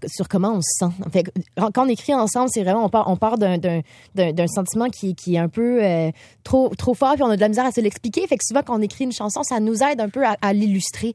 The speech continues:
à mieux comprendre ce qui se passe, à mieux comprendre une situation, justement, que ce soit une relation qui s'est mal passée ou quelqu'un qui nous a trahis ou des trucs comme ça. Fait que, fait que d'écrire, c'est ça. Fait que cet album-là, c'est, c'est comme tous ces genres de, de, de situations-là que, qu'on n'arrivait pas à s'expliquer qui sont, euh,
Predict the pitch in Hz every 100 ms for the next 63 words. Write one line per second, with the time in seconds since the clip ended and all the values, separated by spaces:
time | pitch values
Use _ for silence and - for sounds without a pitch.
0 | - - - 214 226 277 240 196 233 240
1 | - - - 233 208 220 - 220 226 196
2 | - - 185 175 226 196 208 220 208 190
3 | - 220 208 - - 208 202 202 240 226
4 | 214 190 180 190 196 190 277 285 277 226
5 | 208 - - 202 190 175 180 175 - 262
6 | 285 277 269 233 202 202 220 214 214 302
7 | 214 - - - 202 208 - 247 190 202
8 | 208 330 - 220 - - 220 233 233 269
9 | 269 185 190 196 196 196 - - 196 202
10 | 214 196 165 - - - - - - 196
11 | 180 190 - - 214 196 214 196 214 233
12 | 233 185 180 196 190 190 202 220 190 196
13 | - 175 202 185 - 190 180 170 156